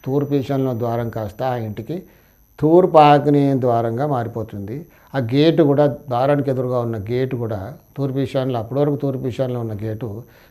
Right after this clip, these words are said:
కాస్త తూర్పు ఆగ్నేయం గేటుగా మారి అన్ని తూర్పు ఆగ్నేయ ఫలితాలు, దుష్ఫలితాలు ఇవ్వడం మొదలు పెడుతుంది.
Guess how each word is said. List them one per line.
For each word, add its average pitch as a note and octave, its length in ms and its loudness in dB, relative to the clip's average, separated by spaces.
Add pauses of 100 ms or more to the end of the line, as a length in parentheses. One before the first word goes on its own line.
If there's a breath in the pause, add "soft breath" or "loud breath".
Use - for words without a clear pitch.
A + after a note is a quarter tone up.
కాస్త D3 460 4
తూర్పు E3+ 460 6
ఆగ్నేయం D#3+ 500 6
గేటుగా C3+ 320 2
మారి B2 520 -2 (400 soft breath)
అన్ని D3+ 260 0
తూర్పు D3+ 320 2
ఆగ్నేయ C#3 300 4
ఫలితాలు, B2 540 -4
దుష్ఫలితాలు A#2+ 600 -6
ఇవ్వడం A#2 260 -6
మొదలు B2 220 -6
పెడుతుంది. F#2 380 -14